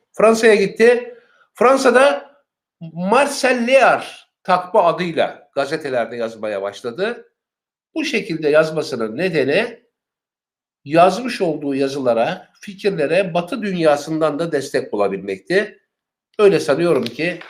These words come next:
bunda da hayli başarılı oldu. Daha sonrasında meşrutiyet ilan edince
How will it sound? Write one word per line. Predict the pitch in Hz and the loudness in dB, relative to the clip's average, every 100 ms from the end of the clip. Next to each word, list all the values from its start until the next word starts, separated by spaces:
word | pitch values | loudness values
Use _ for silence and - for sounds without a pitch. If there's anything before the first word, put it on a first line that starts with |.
| - - | -14 -8
bunda | 165 139 113 | -4 -2 -4
da | 90 | -8
hayli | - 185 156 123 143 127 | -4 0 0 0 -4 -4
başarılı | 107 - 92 98 | -4 -4 -6 -4
oldu. | 85 80 - - _ _ _ _ _ _ _ _ _ _ - - - _ _ _ _ _ _ _ _ _ - | -6 -6 -14 -20 _ _ _ _ _ _ _ _ _ _ -20 -20 -20 _ _ _ _ _ _ _ _ _ 2
Daha | 180 175 | 4 6
sonrasında | 156 131 123 123 120 156 196 - - - _ | 4 4 4 0 2 2 2 -2 -16 -20 _
meşrutiyet | 131 127 139 131 147 - | -6 -6 -10 -4 -2 -2
ilan | 107 127 110 | -4 -2 -2
edince | 101 104 110 127 175 180 - | -4 -8 -8 -2 -2 -2 -16